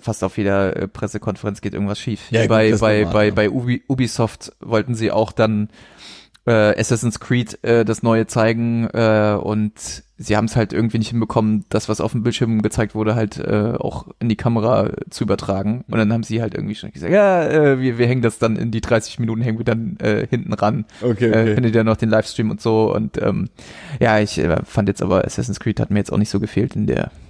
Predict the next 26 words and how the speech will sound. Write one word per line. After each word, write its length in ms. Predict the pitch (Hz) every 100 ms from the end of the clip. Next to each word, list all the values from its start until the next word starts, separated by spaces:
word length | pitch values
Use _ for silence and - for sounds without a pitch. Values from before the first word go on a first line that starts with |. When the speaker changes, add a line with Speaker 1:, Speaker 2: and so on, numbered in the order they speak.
| - -
Speaker 1:
ähm, 320 | - - - _ _ _ -
Speaker 2:
Ähm, 680 | 123 117 117 117 117 117 117
Speaker 1:
Sache. 340 | 98 107 113 _ - - -
Aber, 360 | 135 147 139
äh, 60 | 135
Speaker 2:
Spider-Man 480 | 127 202 220 196 208
Speaker 1:
cool, 60 |
Super 240 | - 147 147
Mario, 380 | 135 147 147 117
warte, 180 | 143
ganz 240 | 123 147 -
kurz, 220 | 151 -
Speaker 2:
Ja. 200 | 117 104
Speaker 1:
ähm, 320 | 120 120 117 - _ -
ich, 300 | - - -
wir 140 | - 120
hatten 180 | - 127
vorhin 220 | 131 143
schon 200 | - 147
kurz 200 | 139 -
drüber 160 | 123
gesprochen, 340 | 113 - 117 131
ich 140 | -
find 280 | - 135 -
trotzdem, 540 | - 135 - 139 139 - - - _
ähm, 460 | 123 120 120 117